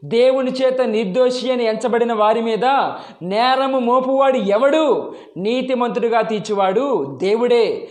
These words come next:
కాబట్టి ఇక్కడ మనకి, మనల్ని, మనకిచ్చేది దేవుని నీతి.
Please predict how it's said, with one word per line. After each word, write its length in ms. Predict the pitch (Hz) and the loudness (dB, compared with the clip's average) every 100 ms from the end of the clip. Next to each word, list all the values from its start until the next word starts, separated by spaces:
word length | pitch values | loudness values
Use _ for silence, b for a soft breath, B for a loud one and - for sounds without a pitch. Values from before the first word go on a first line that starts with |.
| B B | B B
కాబట్టి 400 | 226 240 254 254 | -2 0 0 -2
ఇక్కడ 200 | 254 254 | -2 -2
మనకి, 380 | 240 240 220 214 | -2 -2 -4 -6
మనల్ని, 400 | 202 208 226 220 | -4 -2 -2 -4
మనకిచ్చేది 800 | 196 214 208 208 277 269 226 220 B B 156 | -4 -4 -4 -4 -2 -2 -2 -4 B B -12
దేవుని 460 | 147 233 277 285 | -2 2 2 2
నీతి. 600 | 262 254 247 147 104 - | 0 -2 -2 -6 -10 -18